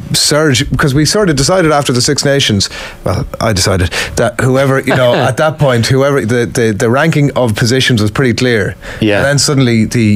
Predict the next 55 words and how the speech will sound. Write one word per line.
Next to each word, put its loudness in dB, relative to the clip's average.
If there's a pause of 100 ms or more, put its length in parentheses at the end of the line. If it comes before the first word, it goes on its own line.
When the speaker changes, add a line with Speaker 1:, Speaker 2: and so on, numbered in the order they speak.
Speaker 1:
U 2
R 0
C 2
unfolds, 0
uh, -2
Speaker 2:
Yeah, 0
Speaker 1:
like 0
Speaker 2:
yeah. 0
Speaker 1:
it -2
does, 0
and -2
he's 0 (260)
shows 0
that 0
he's 0
got -2
the -2
cojones 0
to -2 (320)
step 0
up -2
and 2
do 2
it 2
when 2
it 2
matters. 2
And 2
as 0
you 2
say, 0
like, -2 (200)
eking, 2 (460)
watching 0
the 0
top 0
fourteen 0
final 0
on 2
Saturday 2
night, 2 (180)
Ntomac 0
is, 0
like, 0
overcooking 0
a 0 (360)
really 2
important 0
kick -2
to -4
touch 0
towards 0
the 2
end. 2
So, 0